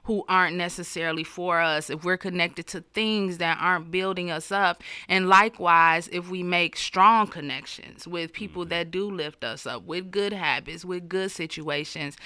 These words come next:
Speaker 1: And so I think it's a theme that runs through our lives. We have to constantly be examining those connections.
Speaker 2: And it's interesting because those connections can also,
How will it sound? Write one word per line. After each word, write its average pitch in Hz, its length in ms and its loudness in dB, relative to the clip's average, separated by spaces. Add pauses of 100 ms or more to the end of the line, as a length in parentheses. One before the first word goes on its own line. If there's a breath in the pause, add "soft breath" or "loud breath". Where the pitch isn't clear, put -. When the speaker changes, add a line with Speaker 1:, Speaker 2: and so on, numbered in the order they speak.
(300 loud breath)
Speaker 1:
And 190 200 0
so 175 300 4
I 170 160 6
think 202 300 -2
it's 180 180 -2
a 156 60 -4
theme 175 440 -2
that 151 260 -2
runs 156 800 0 (380 loud breath)
through 202 200 4
our 160 220 10
lives. 156 680 10
We 190 140 -2
have 185 300 4
to 160 100 -6
constantly 170 560 0
be 156 200 -4
examining 151 920 -2 (280 soft breath)
those 151 380 0
connections. - 1000 -14 (560 soft breath)
Speaker 2:
And 165 420 2
it's 156 260 -2
interesting 131 720 -4
because 123 800 -4
those 151 440 -2
connections 139 920 -2
can 131 280 -2
also, 131 880 -2